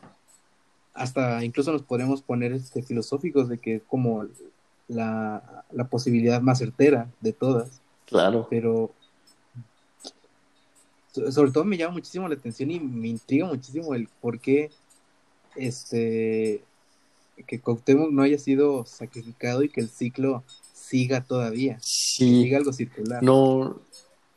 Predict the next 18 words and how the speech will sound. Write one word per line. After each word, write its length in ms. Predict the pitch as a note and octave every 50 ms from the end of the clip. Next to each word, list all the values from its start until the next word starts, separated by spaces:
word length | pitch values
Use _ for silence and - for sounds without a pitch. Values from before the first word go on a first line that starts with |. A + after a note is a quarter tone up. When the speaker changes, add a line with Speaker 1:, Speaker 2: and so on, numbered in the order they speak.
| _ _ -
Speaker 2:
no 260 | D#3 D#3 D3 C#3+ D3
terminó 460 | D3 - D#3 C#3 C3+ A#2+ A#2+ B2+ B2+
su 160 | - - C3+
ciclo. 560 | - - - B2+ A#2 - - A#2 G#2+ G#2+ G#2+ - _ _ _ _ _ _ _ _ - - _ _
Y 80 | - C3+
esa 200 | C3+ C3 - C#3+
fue 480 | C#3+ - C#3+ D3 D3+ D#3+ D#3+ D3 C3+ C#3+ -
la 200 | B2+ B2 A#2 -
caída 580 | - A#2+ A#2 A#2+ B2+ C3 C#3+ D3 D#3+ E3 D#3+ - - - _ _ _ _ _ _ _ - - _ _ _ _ - _ _ _ _ _ _ _
como 300 | _ D3 C3 A#2+ A#2 A2 -
tal 360 | - C#3+ D3+ F3+ G3+ G3+ - - - _ _ _ _ _ _ _ _ _ D#4
de, 840 | B3 F3 C3 B2+ B2 A#2+ A#2+ A#2 A2+ A2+ A2+ A2 A2 A2 A2 A2+ B2+ - A#2 A2+ - B2
de, 280 | A#2+ A#2 A#2 - - - _
de 100 | B2+ A#2+
Tenochtitlan. 920 | B2 B2 A2+ A2 G#2+ - - - - A#2 - - B2 A2 G#2+ G#2+ G#2 -
Fue 240 | - - C3 C3 B2+
la 160 | B2+ C3 - -
conquista, 800 | - G#2+ G#2+ G#2+ - - C4 - A#3+ - - - - G#2+ -